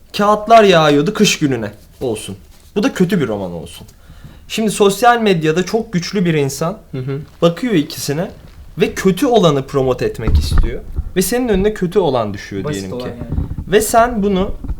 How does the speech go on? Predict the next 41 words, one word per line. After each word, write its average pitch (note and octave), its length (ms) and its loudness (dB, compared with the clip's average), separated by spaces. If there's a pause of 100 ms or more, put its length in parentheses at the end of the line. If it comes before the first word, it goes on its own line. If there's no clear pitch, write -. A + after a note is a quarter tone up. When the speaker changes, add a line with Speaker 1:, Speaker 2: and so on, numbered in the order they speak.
(160)
Speaker 1:
yok - 160 -6
kötü G3 220 2
olan. A2+ 240 0 (320)
Speaker 3:
Kö-, - 320 -14
kötü - 220 -14
ve F3 180 -14
basit. - 140 -18 (240)
Speaker 1:
Kötü G3+ 260 -2
olan G#2 240 -4
yani. F#2 240 -12
Sen G3 320 -2
bunu G3 260 0 (460)
alıyorsun, F#3+ 480 0
görüyorsun. G#3 440 -4 (340)
"Aa, D3+ 260 4 (200)
Wattpad'de D3+ 420 -4
demek B2+ 240 -4
ki D#3+ 80 -6
böyle D#3 180 -2
boktan A#2+ 320 -6
şeyler G2+ 340 -10
var." F#2 280 -8
diyorsun - 260 -12
ve B2+ 40 -10
gezinmiyorsun, G#2+ 680 -10
şans A#2 340 -10
vermiyorsun. G2+ 500 -10 (400)
B, D#3 320 0 (460)
o E3 140 4
herif G3+ 220 2
onu G3 220 4
öyle G3 220 4
bir F#3 80 -2
promote F3+ 440 -2
ediyor A3 200 -4
ki B2+ 140 -6
senin D#3+ 380 0
bundan F3 240 0
haberin E3+ 440 0
var G3+ 280 2
diye G3+ 240 -2